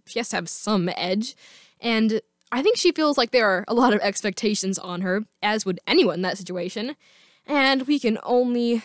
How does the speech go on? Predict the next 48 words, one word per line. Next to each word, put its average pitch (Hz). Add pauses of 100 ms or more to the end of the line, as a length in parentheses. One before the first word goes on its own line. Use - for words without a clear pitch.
cross 277
our 277
fingers 214
and 208
hope 202
that 190
they 240
don't 220
kill 233
her 208
off 196
in 208
the 202
High 202
Republic 208 (640)
but 185 (300)
rest 214
in 190
peace, 202
all 196
killed 196
off 190
characters. 175 (520)
And 220
number 202
six, -
we 254
have 220
Sabine 196
Wren. 175
She -
is 165
such -
a -
strong 277
female 254
character 226
who 202
gets 190
to 208
have 185
her 185
own 226
story 190
and 170
her 170
own 233
journey, 180